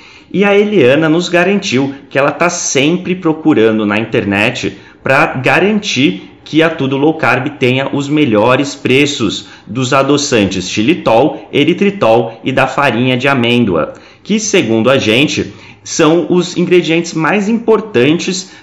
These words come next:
se você quer fazer receitas low carb. Então, se esse é seu caso, se você quer comprar xilitol, eritritol e farinha de amêndoas com o melhor preço da internet,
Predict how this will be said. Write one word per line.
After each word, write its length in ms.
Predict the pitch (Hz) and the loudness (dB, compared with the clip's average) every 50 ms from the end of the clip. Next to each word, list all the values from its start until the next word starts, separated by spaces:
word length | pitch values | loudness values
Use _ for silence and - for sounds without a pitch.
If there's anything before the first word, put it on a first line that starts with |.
| - _ | -20 _
se 200 | - - - 202 | -14 -4 -2 0
você 340 | 180 190 196 190 - - 180 | 2 2 0 0 2 0 -2
quer 220 | 180 - - - - | 0 0 -2 -2 -2
fazer 640 | - - 190 175 123 120 127 135 135 - - - - | 0 0 -2 0 2 2 0 0 -2 -6 -14 -20 -16
receitas 720 | - - 160 165 165 - - 117 113 - - - 120 110 | -4 -2 -2 0 0 0 2 2 2 2 2 0 -2 0
low 220 | 120 131 131 156 - | 2 2 2 2 2
carb. 480 | - 110 98 92 90 - - - - - - - - _ _ | 2 2 2 2 0 -2 -6 -8 -10 -14 -20 -20 -20 _ _
Então, 480 | 208 214 208 - 131 127 135 - - - - - | -4 -2 0 2 2 2 2 -2 -4 -10 -18 -18
se 200 | - - - 143 | -8 -2 0 2
esse 160 | 127 123 143 | 2 2 0
é 40 | 131 | 0
seu 160 | - 170 170 | 0 0 0
caso, 460 | 185 - 117 110 113 117 117 120 120 120 - - | 2 2 2 4 4 2 2 -2 -4 -6 -12 -8
se 120 | - 117 | -6 -4
você 260 | 101 107 - - 107 | -2 -2 0 -2 -2
quer 260 | 98 - - 131 135 | -2 -2 -2 -2 -2
comprar 340 | - - 185 - - 135 127 | 0 -2 -2 -2 0 0 0
xilitol, 680 | 127 - 139 135 156 151 - - 110 107 107 104 - - | 0 -2 -2 -2 -2 -2 0 0 2 2 2 0 0 0
eritritol 640 | 110 123 110 131 131 135 139 135 - 117 101 98 98 | 0 0 0 -2 -4 -6 -8 -4 0 0 2 2 0
e 40 | |
farinha 360 | 98 - 110 110 104 120 131 135 | 0 0 -2 0 0 0 -2 -2
de 100 | 135 151 | -2 -2
amêndoas 440 | 147 143 120 104 95 87 80 82 - | -2 0 0 0 0 -2 -2 -4 -6
com 260 | - - 110 110 101 | -4 -2 0 0 0
o 100 | - 101 | 0 0
melhor 520 | 104 107 110 104 104 107 135 175 185 185 | 2 2 2 4 4 4 2 2 0 -2
preço 360 | - 143 131 120 117 117 - 104 | -2 0 2 2 2 0 -2 -2
da 140 | 101 104 | -2 0
internet, 640 | 113 123 120 123 101 92 101 110 120 120 - - - | -2 0 -2 -2 0 0 0 0 0 0 -2 -6 -10